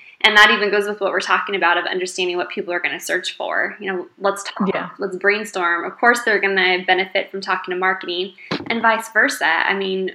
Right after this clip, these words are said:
Speaker 1: when sales can provide great information to the S E O team, and same with marketing, then the site is just gonna be set up a lot better and to accommodate everything we've been talking about with,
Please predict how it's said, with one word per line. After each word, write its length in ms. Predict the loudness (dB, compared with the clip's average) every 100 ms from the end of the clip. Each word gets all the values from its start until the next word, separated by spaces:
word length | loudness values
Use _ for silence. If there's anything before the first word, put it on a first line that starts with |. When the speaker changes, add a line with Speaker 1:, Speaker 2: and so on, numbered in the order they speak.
| -6
Speaker 1:
when 300 | -4 -2 -4
sales 380 | -2 0 0 -4
can 140 | -10
provide 360 | -4 2 2 4
great 160 | 2
information 520 | 0 -4 -4 -2 -4 -6
to 80 |
the 120 | -2 -2
S 220 | -4 -4
E 80 | -2
O 120 | -2
team, 460 | -6 -6 -4 -4
and 100 | -6
same 140 | -6 -6
with 140 | -4
marketing, 580 | -2 -2 0 -2 -4 -6 -14 _ _ _
then 100 | -4
the 100 | -4
site 340 | 2 4 4
is 100 | 2
just 200 | 0 -2
gonna 180 | -4 -4
be 120 | -4
set 220 | -4 -2 2
up 140 | 0 0
a 40 |
lot 280 | -2 -2 0
better 320 | -2 2 2
and 180 | 2 -2
to 80 | -4
accommodate 520 | -4 -2 0 2 2
everything 340 | 0 -4 -10
we've 120 | -10 -10
been 80 |
talking 360 | -2 0 0 -4
about 500 | -2 -2 -2 -6 -8
with, 160 | -8